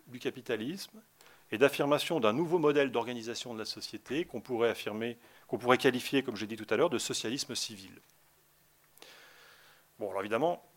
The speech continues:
euh, je serai extrêmement schématique, hein, dans tout ce que je vais, dans tout ce que je vais dire là, parce que, comme vous pouvez le constater, je brasse une telle, euh, une telle étendue de, de thèmes et de sujets que je ne vais pas entrer dans le détail de l'argumentation,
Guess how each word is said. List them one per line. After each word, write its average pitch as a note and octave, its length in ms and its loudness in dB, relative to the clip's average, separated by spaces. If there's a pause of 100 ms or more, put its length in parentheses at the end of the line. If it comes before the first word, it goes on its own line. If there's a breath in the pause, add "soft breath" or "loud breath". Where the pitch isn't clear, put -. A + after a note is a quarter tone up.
(560)
euh, G#2 500 -10 (880)
je G#2 240 -6
serai - 280 -4
extrêmement D#3 420 -2
schématique, B2 640 -4
hein, A2 100 -8
dans G2+ 80 -12
tout - 120 -16
ce - 80 -10
que B2 120 -8
je G#2+ 80 -10
vais, A2 280 -4
dans G#2 100 -12
tout C#3 120 -14
ce - 40 -14
que B2+ 100 -6
je G#2+ 100 -6
vais A2+ 80 -2
dire A2 200 -4
là, C3+ 160 4
parce - 180 -6
que, B2 120 -8 (140)
comme B2 160 -8
vous A#2+ 120 -8 (140)
pouvez B2+ 160 -8
le A2+ 60 -8
constater, B2 440 -4
je C#3+ 120 0
brasse A#2 340 4 (720 loud breath)
une A2+ 120 -10
telle, D3 280 2
euh, G#2+ 380 -2
une A#2 140 -10
telle C#3 220 2
étendue C3+ 500 -2
de, G2+ 360 -6
de G#2+ 120 -4
thèmes C3 340 -2
et G#2 60 -8
de G2+ 80 -10
sujets C#3 400 -4
que D3+ 360 -2 (580)
je A2 180 -10
ne G2 60 -6
vais G2+ 80 -4
pas D#3+ 300 6
entrer B2+ 360 0
dans A#2+ 140 0
le G#2+ 60 -4
détail B2+ 320 2
de B2+ 80 0
l'argumentation, A2+ 920 -4